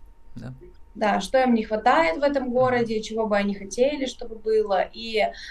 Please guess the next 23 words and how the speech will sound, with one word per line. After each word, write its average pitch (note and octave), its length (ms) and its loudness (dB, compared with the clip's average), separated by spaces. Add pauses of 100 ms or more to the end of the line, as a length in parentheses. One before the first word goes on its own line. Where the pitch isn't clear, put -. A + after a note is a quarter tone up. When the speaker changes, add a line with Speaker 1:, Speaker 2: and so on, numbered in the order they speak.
(120)
Speaker 2:
также A#3 240 2
опросить, G3+ 480 -2
если B3+ 260 4
бы G3+ 80 2
я, G#3 140 8
например, F#3+ 340 2
создала, F#3 560 4 (340)
а, F#3+ 200 8
продукт, G#3+ 500 0
где G3 200 -4
мы G#3 140 0
с - 160 -8
вами G#3+ 200 4
будем G#3 220 0
встречаться G#3+ 600 0
офлайн A3 640 2
каждый, F#3+ 800 2
каждую G3 300 -4
неделю, C#4 440 2
например, A#3 420 2
ты A#3+ 100 0
бы G#3 100 -2
пошла D#4+ 520 2